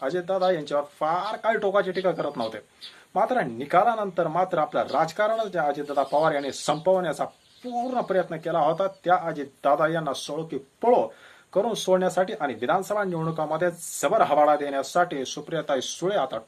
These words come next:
टोकाची टीका सुद्धा करू लागल्यात. आणि हे करत असतानाच पूर्वी त्या कधी सुनेत्राताई पवार यांच्यावर बरसत नव्हत्या, आता मात्र लोकसभा निवडणुकीमध्ये आपलं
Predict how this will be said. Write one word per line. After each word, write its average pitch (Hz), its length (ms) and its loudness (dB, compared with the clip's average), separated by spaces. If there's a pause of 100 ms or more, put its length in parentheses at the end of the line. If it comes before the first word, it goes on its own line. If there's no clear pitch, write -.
(120)
टोकाची 160 580 -2 (260)
टीका 123 200 2
सुद्धा 120 220 -2
करू 120 200 -2
लागल्यात. 120 280 0 (440)
आणि 175 120 0
हे 160 200 2
करत 220 240 -2
असतानाच 180 680 0
पूर्वी 196 360 -4
त्या 226 160 0
कधी 175 200 -2
सुनेत्राताई 156 480 -4
पवार 143 280 4
यांच्यावर 131 440 -2
बरसत 120 380 -4
नव्हत्या, 156 400 -2 (540)
आता 247 220 4
मात्र 160 420 0 (640)
लोकसभा 180 400 -2
निवडणुकीमध्ये 160 600 -4
आपलं 135 240 -4